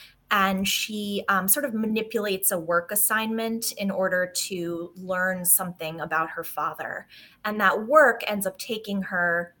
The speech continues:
to, um, meet people who are doing osprey conservation. And she learns about sort of the Atlantic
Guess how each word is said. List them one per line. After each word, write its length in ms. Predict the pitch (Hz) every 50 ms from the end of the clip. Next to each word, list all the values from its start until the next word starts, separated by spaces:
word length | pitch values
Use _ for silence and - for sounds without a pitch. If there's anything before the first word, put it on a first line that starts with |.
| _ -
to, 680 | - - - 214 202 190 180 185 175 175 175 170 175 - - - _ _ -
um, 460 | 185 170 165 160 156 160 160 156 156 _ _ - - - _ _ -
meet 400 | 202 208 220 240 240 226 233 -
people 340 | - - 233 - 208 202 202
who 120 | 220 226 185
are 80 | 185
doing 220 | 170 180 185 175 -
osprey 460 | - 151 170 - - - 190 175 175
conservation. 960 | - - 180 175 175 - 180 170 165 165 170 - - - 139 135 - - - - _ _ _ -
And 140 | - 202 196
she 180 | - 202 185 180
learns 400 | 185 196 185 185 185 185 175 190
about 260 | 185 156 120 - -
sort 140 | - 190 180
of 120 | 160 175
the 100 | 170 160
Atlantic 420 | - - 190 202 196 185 190 190